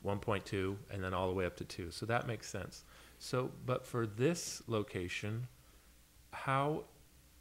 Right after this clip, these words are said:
is the existing in-, development and the existing entitled development inconsistent with what was allowed under the updated general plan? Because in the last bullet you say, "To ensure that existing development is well within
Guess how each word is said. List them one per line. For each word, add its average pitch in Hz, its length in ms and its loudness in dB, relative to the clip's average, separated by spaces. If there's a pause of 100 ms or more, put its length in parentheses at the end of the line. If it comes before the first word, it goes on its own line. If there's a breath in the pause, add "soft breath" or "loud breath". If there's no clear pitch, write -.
is 117 240 2
the 117 80 2
existing 117 560 0
in-, 117 120 -2 (140)
development 104 600 2 (320)
and 104 160 -2
the 98 240 0 (180)
existing 101 500 -4
entitled 135 480 -2
development 98 540 -2 (120)
inconsistent 107 840 -4 (200)
with 101 340 -4 (480 soft breath)
what 101 500 2
was 98 640 -2 (520)
allowed 107 440 2
under 98 240 -2
the 95 220 -2
updated 95 460 -2
general 92 340 -4
plan? 92 360 -4 (140)
Because 98 340 -2
in 92 80 -4
the 92 80 -2
last 101 400 -2
bullet 104 280 0
you 95 100 -2
say, 95 400 -2 (440 soft breath)
"To 110 160 0
ensure 110 420 0
that 104 160 0
existing 101 640 -2
development 104 540 0
is 95 160 -6
well 98 280 2
within 95 400 -2